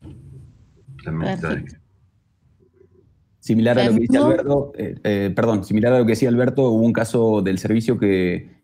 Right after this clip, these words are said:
Speaker 3: que hicieron, em, clavijas paralelas y, y una, con alambre, un cerclaje en ocho, similar al que utilizamos, por ejemplo, en una fractura de olecranon, porque el tornillo no le, compresivo no le estaba dando la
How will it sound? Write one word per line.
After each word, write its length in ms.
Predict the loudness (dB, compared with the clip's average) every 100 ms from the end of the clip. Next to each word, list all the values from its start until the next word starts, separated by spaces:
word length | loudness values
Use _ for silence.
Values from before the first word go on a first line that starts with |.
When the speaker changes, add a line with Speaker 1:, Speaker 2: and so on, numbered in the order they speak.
| -2
Speaker 3:
que 100 | -2
hicieron, 760 | 2 2 2 2 2 0 -4 -18 -6
em, 520 | 0 2 2 0 -2 -6
clavijas 460 | -2 2 2 0 -2
paralelas 680 | 0 2 4 2 2 -4 -18 _
y, 260 | 0 0 -2 -4
y 220 | 0 2
una, 760 | 2 2 2 0 0 -2 -4 -8 -2
con 160 | 0
alambre, 400 | 2 4 4 4
un 140 | 2 2
cerclaje 460 | 0 0 0 2
en 80 | 0
ocho, 320 | 0 2 0
similar 340 | 2 0 2 2
al 140 | 0
que 60 | 0
utilizamos, 400 | -2 -2 -2 -2
por 100 | -4
ejemplo, 260 | 0 0
en 60 | 0
una 80 | -2
fractura 300 | -2 0 2
de 40 |
olecranon, 600 | 2 2 2 2 0 -4 -20 -20 -10
porque 460 | -2 0 2 0 0
el 220 | 0 0
tornillo 420 | 0 0 2 2 2
no 100 | 2
le, 260 | 0 -2
compresivo 480 | -2 -2 -2 0 2
no 120 | 4
le 80 | 2
estaba 280 | 0 0 2
dando 440 | 2 2 0 -2 -8 -14
la 380 | -4 -2 -2